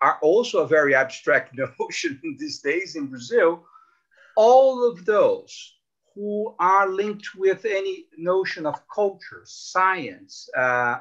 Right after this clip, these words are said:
openness, open society ideologies are viewed as communists. That is the paradox, that, uh, those who really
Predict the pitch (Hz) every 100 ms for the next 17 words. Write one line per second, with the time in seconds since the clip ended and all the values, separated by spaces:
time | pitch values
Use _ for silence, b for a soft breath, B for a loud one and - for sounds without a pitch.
0 | - 196 208 - 120 98 - - - _
1 | _ 170 175 175 165 - 156 - 185 190
2 | 196 180 - 160 151 135 139 151 147 120
3 | 98 - _ _ 180 170 120 120 196 277
4 | 226 127 - 131 90 82 - 196 254 -
5 | 226 190 - - _ 175 190 180 - -
6 | - - - _ _ _ 117 110 147 147
7 | 147 147 - 151 143 123 190 214 220 -
8 | - - 196 190 185 170 _ _ 127 139
9 | 202 254 262 220